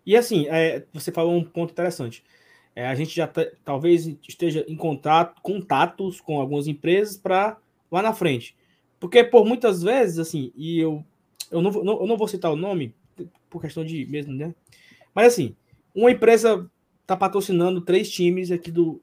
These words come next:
da região e não patrocina o Fortaleza. Muita gente pegou corda. "Ah,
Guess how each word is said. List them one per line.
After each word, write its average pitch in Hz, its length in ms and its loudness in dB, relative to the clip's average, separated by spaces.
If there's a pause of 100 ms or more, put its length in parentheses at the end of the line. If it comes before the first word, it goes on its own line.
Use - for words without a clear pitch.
da 147 120 -4
região 175 560 4 (720)
e 220 80 -4
não 214 220 0
patrocina 220 480 0
o 190 60 -10
Fortaleza. 190 640 0 (540)
Muita 294 320 4
gente 240 320 0
pegou 233 240 2
corda. 202 540 2
"Ah, 233 500 4